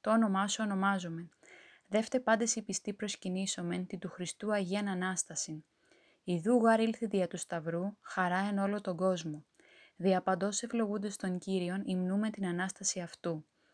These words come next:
Σταυρόν γάρ υπομείνας δι' ημάς, θανάτω θάνατον όλεσεν.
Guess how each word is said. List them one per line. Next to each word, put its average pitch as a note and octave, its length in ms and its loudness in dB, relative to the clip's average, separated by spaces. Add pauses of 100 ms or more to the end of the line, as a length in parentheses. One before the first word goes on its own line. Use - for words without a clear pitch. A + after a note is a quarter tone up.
(280)
Σταυρόν F#3 640 4
γάρ G#3 180 4
υπομείνας F#3+ 560 2
δι' E3 140 -2
ημάς, F3 500 -2 (280)
θανάτω F#3+ 540 0
θάνατον F#3+ 600 -2
όλεσεν. D#3 640 -2